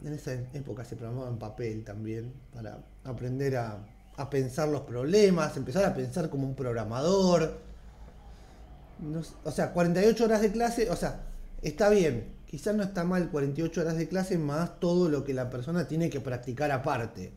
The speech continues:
¿sí? Y esto es un consejo para cualquier curso que hagan en su vida, o sea, que el curso dure quince, veinte, cuarenta, cien, doscientas, trescientas horas,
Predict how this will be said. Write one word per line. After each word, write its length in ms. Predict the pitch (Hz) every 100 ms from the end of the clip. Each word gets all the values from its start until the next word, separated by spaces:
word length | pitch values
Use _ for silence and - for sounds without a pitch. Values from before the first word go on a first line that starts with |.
| - - - - - - - -
¿sí? 400 | 120 131 151 - - - - - -
Y 60 |
esto 260 | 202 220 226
es 180 | 208 196
un 80 | 220
consejo 420 | 196 190 226 214
para 220 | 165 139
cualquier 380 | 147 147 196 190
curso 320 | 185 185 147
que 80 | 151
hagan 160 | 147
en 100 | 131
su 140 | 120 156
vida, 300 | 202 156 123
o 20 |
sea, 340 | 135 139 127 - - - - - - -
que 80 |
el 80 | 151
curso 280 | 185 226 202
dure 380 | 202 190 151 139
quince, 340 | 190 175 156
veinte, 320 | 151 170 151 123
cuarenta, 500 | 147 170 165 131 123
cien, 260 | 185 170
doscientas, 460 | 139 135 175 151 131
trescientas 480 | 123 165 165 170 196
horas, 480 | 170 156 175 -